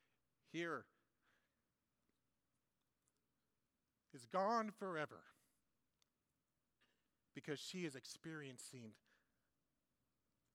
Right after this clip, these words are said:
the culmination, the final realization of her salvation.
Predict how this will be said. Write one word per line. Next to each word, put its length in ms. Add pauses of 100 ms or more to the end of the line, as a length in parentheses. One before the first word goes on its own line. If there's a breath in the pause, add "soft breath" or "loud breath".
(160)
the 80
culmination, 880
the 100 (100)
final 460
realization 800
of 100 (140)
her 280 (440 soft breath)
salvation. 800